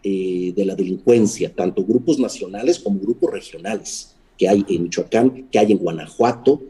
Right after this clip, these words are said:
que hay de manera muy fuerte en Guanajuato y en Jalisco,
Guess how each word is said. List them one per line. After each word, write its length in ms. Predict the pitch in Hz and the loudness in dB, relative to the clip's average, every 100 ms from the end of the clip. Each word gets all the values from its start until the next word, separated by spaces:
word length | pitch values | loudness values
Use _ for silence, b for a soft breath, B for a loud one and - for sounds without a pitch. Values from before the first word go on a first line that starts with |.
| - - | -20 -2
que 120 | 202 | -2
hay 300 | 95 101 87 | 2 -2 -2
de 120 | 87 | -8
manera 220 | 85 104 | -4 0
muy 140 | 104 104 | 0 2
fuerte 540 | 104 98 - 117 95 | 0 0 0 -2 -2
en 100 | 85 | -6
Guanajuato 580 | 87 87 85 104 95 113 | -8 -8 -4 -4 -2 -6
y 100 | 87 | -6
en 80 | 82 | -8
Jalisco, 1040 | 85 110 123 - _ - - - 151 147 | -6 -6 -8 -16 _ -16 -10 -2 0 -2